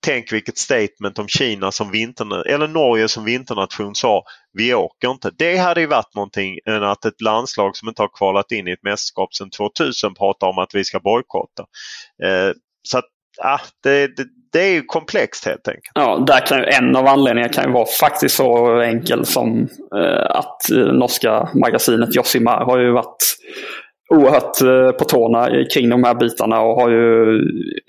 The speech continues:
Speaker 2: enligt min bild i alla fall, eh, pushat på andra medier också i, i Norge och skriva om Qatar och så vidare. Och de jobbar ju bara kring fotboll och så vidare. Det känns som att mycket av det som händer i Norge har någonstans liksom bubblat upp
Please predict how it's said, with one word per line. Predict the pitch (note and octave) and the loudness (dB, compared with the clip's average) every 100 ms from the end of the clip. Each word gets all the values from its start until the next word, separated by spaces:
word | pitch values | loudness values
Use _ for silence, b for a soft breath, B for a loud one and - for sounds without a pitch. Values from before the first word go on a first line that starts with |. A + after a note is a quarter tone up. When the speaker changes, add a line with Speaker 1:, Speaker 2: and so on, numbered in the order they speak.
| - | -4
Speaker 2:
enligt | B2+ A#2+ A#2+ | -2 0 2
min | A2+ B2 | 2 2
bild | B2+ A#2+ | 2 2
i | |
alla | A#2 | 2
fall, | - A2+ A2 A2+ | 2 2 2 2
eh, | A2+ A#2 A2+ - - | 2 0 -2 -4 -2
pushat | D3+ B2+ C#3 - | 0 2 0 2
på | C#3 | 2
andra | C3 A#2+ A#2 | 4 4 2
medier | C3+ A#2 A#2 A#2+ | 4 2 2 2
också | A#2 - A#2+ | 0 0 2
i, | A2+ - | 2 4
i | C3 | 2
Norge | B2+ - A#2 - | 2 2 0 2
och | - A#2 | 0 0
skriva | - A#2+ A2+ | 0 0 2
om | A2+ A2+ A#2+ - - | 0 0 -2 -4 -6
Qatar | - A2+ - - | -2 -2 0 -2
och | |
så | - B2 | 0 0
vidare. | A2+ A#1+ - - b b - | 2 0 -2 -6 b b -2
Och | C3+ | 2
de | B2 A#2 A#2+ A#2+ | 4 4 4 4
jobbar | B2 C3 C3 | 4 4 4
ju | A#2+ | 4
bara | C3 A#2 A#2 | 4 4 2
kring | C3 | 0
fotboll | B2+ C#3 C3 - | 2 2 0 -2
och | A#2 | 0
så | C#3 | 0
vidare. | B2+ A2 | 2 0
Det | - | 2
känns | D3+ C#3 | 2 2
som | C#3 | 2
att | C#3 C3 B2+ B2+ C#3 | 4 4 4 4 4
mycket | D3 - B2+ C3 | 2 -2 2 4
av | B2+ B2+ A#2+ | 4 4 2
det | B2 A#2+ | 0 2
som | B2 A#2+ A#2 A#2+ B B | 2 4 4 2 B B
händer | C#3+ C3+ C3 | 2 4 4
i | B2+ | 4
Norge | B2 A2 A#2+ | 2 2 2
har | B2 A#2+ A#2+ B2+ | 2 4 4 4
någonstans | C3 C3 B2+ A2 - | 4 2 0 0 0
liksom | - - - A#2 B2 A#2+ | 0 0 0 2 2 2
bubblat | C3+ A2+ A#2+ | 2 2 0
upp | A2+ | -2